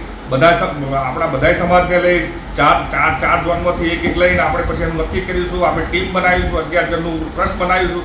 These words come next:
તો એ, એ ભાઈ મોટી મોટી વાતો ક્યાં ગઈ? હવે એવું કહો છો લોકોએ મત નહીં આપ્યા, મત નહીં આપ્યા એટલે સમાજને છેતરવાનું બંધ કર ભાઈ,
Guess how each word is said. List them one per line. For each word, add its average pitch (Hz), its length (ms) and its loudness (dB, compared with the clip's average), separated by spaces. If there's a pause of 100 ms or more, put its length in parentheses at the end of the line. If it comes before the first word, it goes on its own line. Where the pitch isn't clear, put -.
(360)
તો - 60 -10
એ, 226 40 -6
એ 226 340 -2
ભાઈ 240 100 0
મોટી 214 240 -2
મોટી 214 180 -4
વાતો 208 260 0
ક્યાં 262 220 4
ગઈ? - 220 -2 (800)
હવે 147 180 2
એવું 220 200 4
કહો 247 120 4
છો 240 140 4
લોકોએ 233 240 6
મત 220 240 4
નહીં 240 180 6
આપ્યા, - 180 2 (420)
મત 196 240 2
નહીં 220 160 6
આપ્યા 220 200 4
એટલે 233 160 0 (340)
સમાજને 156 400 0
છેતરવાનું 160 540 -2
બંધ 143 220 -2
કર 202 140 2
ભાઈ, 190 180 0